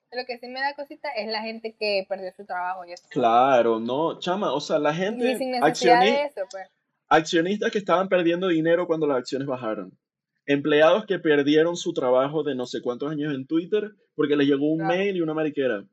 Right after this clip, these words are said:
Speaker 2: Y no, o sea, sí, ahora hay un poco de vainas, un poco de cambios. Eso, lo de que están cobrando ahora por el check, por la palomita azul. Que la palomita azul es como una medida de seguridad an-,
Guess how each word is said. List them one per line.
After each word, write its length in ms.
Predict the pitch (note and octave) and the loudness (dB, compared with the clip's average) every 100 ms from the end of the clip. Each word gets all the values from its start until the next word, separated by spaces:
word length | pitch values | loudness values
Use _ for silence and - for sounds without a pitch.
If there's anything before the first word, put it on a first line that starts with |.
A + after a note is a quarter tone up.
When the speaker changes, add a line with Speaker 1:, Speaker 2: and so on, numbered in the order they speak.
| _ _ _ _ _ _ _ | _ _ _ _ _ _ _
Speaker 2:
Y 120 | D#3 | -2
no, 320 | E3 G#3 A#3+ G#3+ | 0 0 0 0
o 60 | |
sea, 240 | G3+ G#3 F#3+ | 0 -2 -2
sí, 280 | G3+ G#3 | -4 -4
ahora 280 | G#3 F#3+ F#3+ | -2 0 0
hay 100 | G3 | -2
un 100 | G#3 | -4
poco 180 | G3+ G3 | -6 -2
de 60 | G3+ | -2
vainas, 240 | G3+ G#3 | -2 -4
un 80 | F#3+ | -6
poco 180 | F#3+ F#3+ | -6 -4
de 40 | |
cambios. 280 | G#3 G3 G3 | -4 -2 -2
Eso, 260 | F#3 G3 F3 | -4 -2 0
lo 120 | D3+ | 0
de 100 | D3 | 0
que 80 | D3+ | -2
están 200 | D3+ D3+ | -6 -4
cobrando 500 | F3+ F#3 F#3+ F3+ F3+ | -2 2 2 2 2
ahora 380 | F3+ F#3 F3 E3+ | 2 2 0 2
por 240 | D#3 D3 | 2 4
el 120 | C3+ | 2
check, 360 | - F3 - - _ | 0 0 -2 -10 _
por 140 | - C#3+ | -6 -2
la 80 | C#3 | 0
palomita 340 | C#3 C#3 C#3+ | 0 0 -4
azul. 380 | D#3+ F3+ C#3+ A#2 _ _ _ _ _ _ _ _ | -4 -4 -6 -6 _ _ _ _ _ _ _ _
Que 80 | D3 | 2
la 100 | D#3+ | 6
palomita 360 | D#3 D3+ D3+ D3 | 6 4 2 -2
azul 260 | - F#3+ | 0 0
es 100 | G#3 | 0
como 240 | G#3 G#3+ G3 | -2 -6 -4
una 220 | E3+ E3+ | -2 -4
medida 400 | F#3 F#3+ F#3+ G3 | -2 -4 -2 0
de 80 | F#3+ | 0
seguridad 680 | F#3+ D#3 C#3+ C3 C#3+ E3 - _ _ _ | -2 -2 0 2 2 0 -4 _ _ _
an-, 280 | D3 D3+ C#3+ | 2 2 0